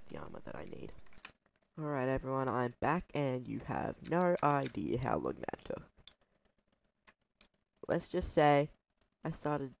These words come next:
grinding that at one thirty P M ish. It's now three forty-nine P M. It took a very long time.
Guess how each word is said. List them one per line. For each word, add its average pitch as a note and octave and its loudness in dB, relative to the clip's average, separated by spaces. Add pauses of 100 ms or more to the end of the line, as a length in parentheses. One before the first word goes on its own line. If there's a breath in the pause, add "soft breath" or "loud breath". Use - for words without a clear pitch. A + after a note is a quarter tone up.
(240)
grinding A#2+ 2
that G2+ 2
at - - (520)
one A#2 -2 (420)
thirty G#2 2
P - 0
M F#2+ 0
ish. - -2 (920)
It's - -2
now G#3 4 (200)
three D3+ -2
forty-nine B2 -2
P - 0
M. - -4 (4000)
It - 0
took - -12
a G#2+ 2
very F2 0
long - -8
time. - -4